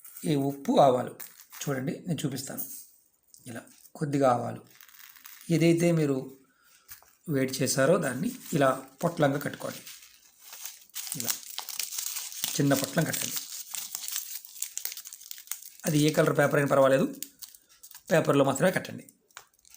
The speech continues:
కొద్దిగా కట్టిన తర్వాత మీరు ఈ పేపర్ని ఎవరైతే ముందుగా కుటుంబ యజమాని ఉంటారో ఆ యజమాని, అంటే డబ్బు సంపాదించేవారు, కుటుంబాల్లో పెద్ద ఎవరైతే ఉన్నారో వారికి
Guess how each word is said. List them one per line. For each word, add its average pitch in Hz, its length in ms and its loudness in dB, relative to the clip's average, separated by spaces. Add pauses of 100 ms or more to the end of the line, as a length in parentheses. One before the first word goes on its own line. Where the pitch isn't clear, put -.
(220)
కొద్దిగా 135 360 0 (1300)
కట్టిన - 300 6
తర్వాత 131 360 4 (760)
మీరు 143 240 2 (200)
ఈ 165 60 0
పేపర్ని 139 520 0 (560)
ఎవరైతే 180 640 6 (300)
ముందుగా 139 400 2 (840)
కుటుంబ 240 340 6
యజమాని 156 440 6
ఉంటారో 127 400 2 (380)
ఆ 156 80 4
యజమాని, 143 580 4 (360)
అంటే 170 160 2
డబ్బు 147 220 2
సంపాదించేవారు, 160 840 4 (580)
కుటుంబాల్లో 170 580 4
పెద్ద 143 280 0
ఎవరైతే 143 320 4
ఉన్నారో 127 340 -6 (180)
వారికి 147 420 2